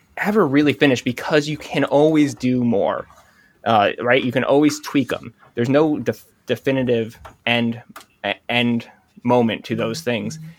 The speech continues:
And so instead of thinking about those types of things as finishing those, it's, uh, it's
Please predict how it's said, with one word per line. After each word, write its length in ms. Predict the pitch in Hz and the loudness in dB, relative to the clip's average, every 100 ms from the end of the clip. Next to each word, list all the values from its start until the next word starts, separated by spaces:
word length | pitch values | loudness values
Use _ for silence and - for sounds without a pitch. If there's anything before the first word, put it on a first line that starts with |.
| _ | _
And 280 | 123 120 117 | -2 0 0
so 260 | - 120 117 | 0 0 0
instead 260 | 123 - 147 | -4 0 0
of 80 | 147 | 0
thinking 380 | 147 139 135 123 | -2 0 -2 -2
about 280 | 117 113 104 | 0 0 2
those 220 | 123 123 | 2 2
types 180 | 120 117 | -2 -2
of 60 | |
things 240 | 117 117 120 | -2 -2 -2
as 420 | - 110 104 - _ _ _ _ | 0 0 -2 -6 _ _ _ _
finishing 560 | - 185 160 - 95 95 | 0 2 2 0 -2 -2
those, 420 | 95 98 95 - _ _ - | -4 -4 -6 -10 _ _ -4
it's, 340 | 110 98 - - _ _ | -4 -4 -8 -12 _ _
uh, 300 | - 104 98 - | -2 0 0 0
it's 380 | 113 - - | -2 -2 -10